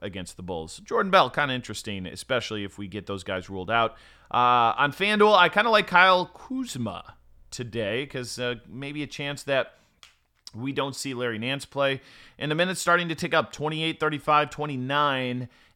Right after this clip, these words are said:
sixteen, thirteen, twelve. Those are shot attempts and, uh, over thirty, uh, in about three straight. So still underpriced at fifty-nine hundred. I think both sites could be a guy I'm looking at.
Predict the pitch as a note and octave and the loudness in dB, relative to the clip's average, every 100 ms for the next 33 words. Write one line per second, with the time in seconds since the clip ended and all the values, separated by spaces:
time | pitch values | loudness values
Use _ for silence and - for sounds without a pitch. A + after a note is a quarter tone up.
0 | - - F3+ F3 - D#3+ D3+ D3+ D3 D3 | -18 -8 -8 -8 -10 -10 -4 -4 -4 -8
1 | B2+ - D3+ D3 D3 C3 A#2 C3 B2+ A#2+ | -10 -4 2 6 6 4 0 -6 -6 -8
2 | - B2+ C3 A#2 B2 A2+ A2 - - A2 | -2 -2 -2 -4 -8 -8 -10 -12 -10 -8
3 | A2 G#2 G#2 - B2 A2+ - - B2+ A#2+ | -6 -4 -4 -2 -6 -6 -8 -6 -4 -4
4 | G#2+ G2+ G2 F#2+ D#2 G2+ G2 F#2+ - A2+ | -8 -8 -6 -6 -6 -8 -8 -10 -12 -14
5 | G2 - A2 G#2 - - G#2 F#2+ - - | -12 -12 -8 -8 -8 -6 -4 -4 -10 -20
6 | _ - D3+ C#3 B2+ A2+ B2 A#2+ - G2 | _ -8 -4 -2 -2 -4 -4 -4 -6 -10
7 | - A2+ G#2+ G#2+ G#2+ G2+ A2 G#2 F#2+ - | -10 -12 -10 -8 -8 -8 -8 -8 -10 -14
8 | G#3 - A#2+ B2+ - E2 - - - A#2 | -18 -12 -12 -10 -10 -10 -12 -20 -14 -12
9 | G2+ G#2 G2 - - - - G2 G2+ F#2+ | -10 -8 -8 -12 -20 -18 -12 -4 -4 -2
10 | G#2 G#2+ A#2 A#2 | -4 -6 -4 -6